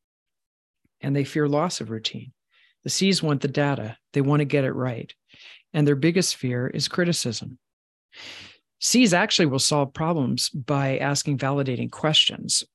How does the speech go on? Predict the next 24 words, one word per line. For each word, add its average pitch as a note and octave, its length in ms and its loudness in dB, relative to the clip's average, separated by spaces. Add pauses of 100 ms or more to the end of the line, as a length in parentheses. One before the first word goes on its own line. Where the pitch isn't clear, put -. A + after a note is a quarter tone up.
which D3+ 580 0 (640)
many A3 260 4
times, B2 300 -4
if C3 140 -8
you're C3+ 100 -2
around D#3+ 240 -2
people C#3+ 260 -6
asking B2 400 -2
validating C3 540 0
questions, C#3 380 -2
"Did C3 160 -2
you G3 100 4
mean G#3+ 200 6
this? G3 220 0
Did - 160 -8
you C#3+ 120 2
mean F3 200 4
that?" E3 280 0
And A#2 140 -6
it's - 200 -6
more C3+ 220 2
in C3 80 2
the A2+ 80 -2
weeds. C#3+ 480 -2